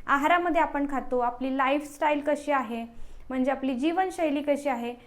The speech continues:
या सगळ्यावरती आपलं वजन कमी होणं आणि वजन वाढणं देखील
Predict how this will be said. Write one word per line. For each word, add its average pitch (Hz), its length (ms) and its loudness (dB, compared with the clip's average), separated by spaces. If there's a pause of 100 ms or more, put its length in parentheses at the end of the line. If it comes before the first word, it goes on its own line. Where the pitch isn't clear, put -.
(160)
या 277 120 2
सगळ्यावरती 294 800 4
आपलं 262 340 0
वजन 262 380 0
कमी 339 360 0
होणं 285 280 0
आणि 240 220 -2
वजन 262 320 0
वाढणं 262 420 0
देखील 254 480 -4